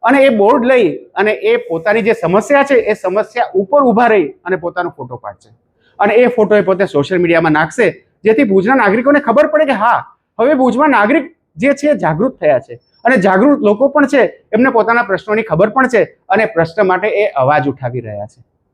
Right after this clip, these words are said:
અને એ વાત યાદ રાખજો કે આ અવાજ કોઈના વિરુદ્ધ નથી,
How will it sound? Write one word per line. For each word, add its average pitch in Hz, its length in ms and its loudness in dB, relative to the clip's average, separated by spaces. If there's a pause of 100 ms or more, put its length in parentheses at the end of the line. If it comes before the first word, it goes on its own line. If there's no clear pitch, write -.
(560)
અને 196 120 2
એ 196 120 2
વાત 220 200 2
યાદ 254 200 2
રાખજો 180 340 0 (320)
કે 277 80 0
આ 269 360 2
અવાજ 254 300 2 (920)
કોઈના 247 280 2
વિરુદ્ધ 240 300 2
નથી, 185 300 -4